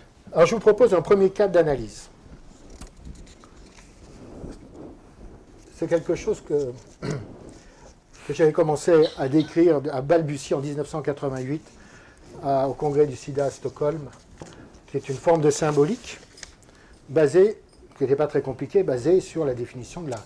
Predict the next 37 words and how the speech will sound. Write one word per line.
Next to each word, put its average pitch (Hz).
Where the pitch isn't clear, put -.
la 139
santé 143
dix-neuf 131
cent 135
quarante-six. 131
Je -
n'ai 110
rien 143
inventé, 143
j'ai 143
simplement 147
mis 156
en, 117
en 131
représentation 143
graphique. 139
Et 135
aujourd'hui, 147
elle 196
est 156
reprise, 156
travaillée 147
un 170
peu 147
différemment, 135
euh, 135
par, 160
euh, 123
l'O 139
M 143
S, 208
et 165
donc, 156
euh, 123
devient 135
un 135
graphe, 147